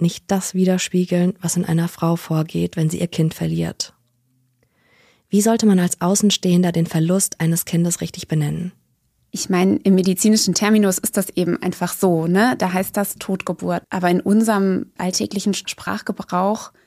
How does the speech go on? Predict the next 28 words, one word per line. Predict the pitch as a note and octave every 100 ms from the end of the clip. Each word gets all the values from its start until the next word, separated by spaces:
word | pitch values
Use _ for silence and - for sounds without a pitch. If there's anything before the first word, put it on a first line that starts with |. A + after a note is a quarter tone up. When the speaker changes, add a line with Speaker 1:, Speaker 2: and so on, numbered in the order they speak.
| _ _
Speaker 2:
sind | - G#3 G#3
es | -
doch | G3+
trotzdem | - G3+ - G#3+
einfach | F#3+ E3+ F#3
doch | - - _ -
Babys, | A3 A#3+ F3 F3 - -
oder? | F#3+ A#3+ C#4+ _ _
Speaker 1:
Mhm. | F3+ D#3+ D#3+ E3 _ _ _ -
Speaker 2:
Und | G#3 G3 F#3+ -
wenn | G3 G3 F#3+
wir | F#3+ F#3 F#3 F#3 _ _ _ -
klar | G3+ F#3
machen | G#3 G#3+ F#3+
wollen, | G3 G3 G3
dass | F#3+
unsere | - F#3 G3
Babys | F#3+ F#3+ F#3 -
halt | F#3 -
verstorben | G3 - G3 G3+ A3
sind, | A3 A#3 A3+ - - - _ -
gibt | G3+ -
es | G3 - - - _
den | - G#3 F#3+ F#3 - _ _ _ _
Begriff | G#3+ G#3 - G3 -
Sternenkind. | - F#3+ F#3+ A3 A3+ - A#3 B3+ - - _ _ - -
Das | - F3
ist, | G#3 F3 - -